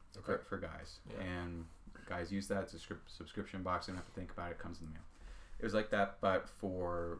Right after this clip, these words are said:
Speaker 1: for women, but it was, like, feminine hygiene products.
Speaker 3: Oh, that's
Speaker 1: So
Speaker 3: cool.
Speaker 1: whether that's tampons or whatever you want.
Speaker 3: That's a good idea.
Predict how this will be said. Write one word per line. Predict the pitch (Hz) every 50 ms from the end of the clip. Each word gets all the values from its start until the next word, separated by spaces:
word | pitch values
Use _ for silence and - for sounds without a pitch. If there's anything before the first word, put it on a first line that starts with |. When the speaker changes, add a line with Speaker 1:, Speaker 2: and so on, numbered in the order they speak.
| - -
Speaker 1:
for | - 92 90
women, | 90 101 104 104 95 90 87 82 82 82 82 - - - - - - -
but | 95 90 87 - -
it | 92 90 85 80 87
was, | 90 87 85 85 85 85 - - - - -
like, | 90 85 85 82 80 - - - - - - - -
feminine | - 95 92 90 85 82
hygiene | 82 82 82 85 - - 80
products. | 78 - - - - - - - - - -
Speaker 3:
Oh, | - 78 78 -
that's | - 127 147 -
Speaker 1:
So | -
Speaker 3:
cool. | - - 87
Speaker 1:
whether | 87 87 87
that's | 82 80 -
tampons | - - 92 87 85 - 95 87 85 85 85 82 80 85
or | 82
whatever | 82 85 82 82 82
you | 80 80
want. | 87 92 92 95 87
Speaker 3:
That's | - 110 -
a | 104
good | 95 95 92
idea. | 98 117 131 156 156 110